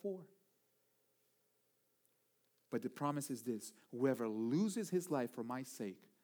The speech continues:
will find it." What you are looking for is on the other side of the cross.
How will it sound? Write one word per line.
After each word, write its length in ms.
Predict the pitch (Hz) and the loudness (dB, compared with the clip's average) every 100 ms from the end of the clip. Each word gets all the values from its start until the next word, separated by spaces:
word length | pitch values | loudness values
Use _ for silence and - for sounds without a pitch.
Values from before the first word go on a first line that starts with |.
| _ _ - | _ _ -2
will 340 | 113 117 110 - - _ _ - | 2 4 2 -6 -20 _ _ -16
find 380 | - 117 101 | -8 -6 -6
it." 140 | 92 - - _ | -8 -10 -20 _
What 180 | 123 - | -8 -6
you 160 | 117 104 | -4 -2
are 80 | |
looking 460 | 98 104 160 165 143 | -2 0 0 0 -6
for 340 | - 113 104 101 - - | -6 -6 -6 -8 -16 -16
is 120 | - - | -12 -10
on 140 | 120 | -8
the 140 | 110 113 | -2 0
other 220 | 113 104 | 0 -4
side 320 | - 107 104 | -6 -6 -6
of 80 | - | -8
the 80 | - | -12
cross. 540 | 113 104 - - | -10 -12 -14 -20